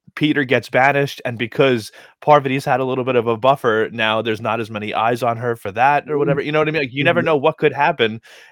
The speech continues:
Speaker 1: And it's
Speaker 2: Right.
Speaker 1: like, Pa-, Phaedra knowing that Parvati is so up against the wall, like, why are you gonna give her any opportunity to talk to anybody alone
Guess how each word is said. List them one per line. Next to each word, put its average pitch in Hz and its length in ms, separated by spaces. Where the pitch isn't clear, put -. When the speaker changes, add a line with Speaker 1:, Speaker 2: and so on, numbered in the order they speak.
Speaker 1:
And 135 140
it's 139 80
Speaker 2:
Right. 233 80
Speaker 1:
like, 123 340
Pa-, - 120
Phaedra 180 320
knowing 156 420
that 123 140
Parvati 139 480
is 107 140
so 131 180
up 117 140
against 113 280
the 104 80
wall, 101 400
like, 87 300
why 123 160
are 147 40
you 151 80
gonna 143 100
give 143 120
her 131 160
any 127 200
opportunity 110 540
to 95 80
talk 101 220
to 87 80
anybody 95 360
alone 85 420